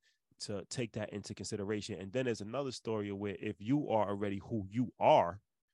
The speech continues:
if you're already a hun-, hundred million dollars up or whatever, and you meet somebody and they definitely don't have nothing to do with that, then you leave with everything you came with,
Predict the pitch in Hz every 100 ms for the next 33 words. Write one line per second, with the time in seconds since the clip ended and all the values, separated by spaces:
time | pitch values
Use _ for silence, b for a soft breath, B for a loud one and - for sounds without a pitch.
0 | _ - 98 107 131 98 90 123 143 127
1 | 110 - - 95 113 98 - - 110 120
2 | 110 104 107 104 98 95 95 101 101 101
3 | 101 95 - 104 107 107 98 101 98 95
4 | 92 - _ _ _ _ _ _ _ _
5 | 120 110 92 - 127 156 113 101 104 92
6 | 101 90 92 101 95 - 98 - B B
7 | B _ - 95 117 113 104 101 95 95
8 | 92 85 - 120 110 90 85